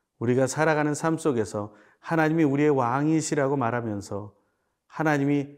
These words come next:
원하시는 대로가 아닌 내가 원하는 대로, 내가 왕인 것처럼 행하지는 않습니까? 그렇게 모든 일을 마치고 나서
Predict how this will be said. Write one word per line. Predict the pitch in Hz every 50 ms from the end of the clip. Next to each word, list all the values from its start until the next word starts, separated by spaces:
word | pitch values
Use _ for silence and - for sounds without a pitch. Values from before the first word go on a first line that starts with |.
| - -
원하시는 | 113 104 120 131 151 156 156 151 - - 156 156 151 156 147
대로가 | 143 123 127 123 123 123 123 110
아닌 | 98 95 92 113 156 180 - _ _ _ _ _ _ _ _ _
내가 | - 110 120 123 139 143
원하는 | 123 107 113 131 151 151 156 160 151 127
대로, | 110 98 95 90 92 - - _ _ _ _ _ _ _ _
내가 | - 110 120 127 139 156 143
왕인 | 123 110 110 120 139 156 160 165 160
것처럼 | 151 135 - - - 113 113 113 113 113 110 - - _ _ _ _ _ - -
행하지는 | 147 139 135 131 113 110 110 117 135
않습니까? | 117 95 85 - - - 85 87 - - 127 131 - _ _ _ _ _ _ _ _ _ _ _ _ _ _ _
그렇게 | - - 127 202 180 - 196
모든 | 147 139 156 185 196 190 220 202
일을 | 190 190 190
마치고 | 175 147 117 117 120 - - - 143 147 147
나서 | 139 120 107 - - 123 117 113